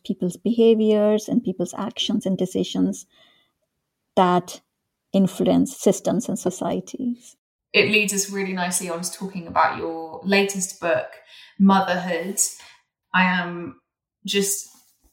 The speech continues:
Speaker 2: kind of blown away by it. I think it's, I think it's amazing, it's part memoir and it's really courageous and really brave. So I'd love to hear what led you to writing it.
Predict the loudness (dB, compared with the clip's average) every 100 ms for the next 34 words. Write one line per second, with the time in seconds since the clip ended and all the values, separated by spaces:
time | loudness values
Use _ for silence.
0 | 0 4 4 2 2 2 2 2 2 0
1 | 0 0 0 -2 -4 -4 -4 -2 -2 -4
2 | -6 -4 -2 0 0 -2 -6 -8 -6 -4
3 | -4 -6 -6 -4 -4 -6 -14 _ _ -4
4 | -4 -4 -2 2 2 2 0 2 2 2
5 | -2 -4 0 0 0 -2 -2 -2 -4 -2
6 | -2 -4 -6 -8 -6 -4 -4 -8 -14 -16
7 | _ _ _ _ _ -6 0 2 2 -2
8 | -2 -6 -2 2 2 2 0 -2 -14 -10
9 | 0 2 2 -4 -6 -4 -2 -2 -6 -8
10 | -10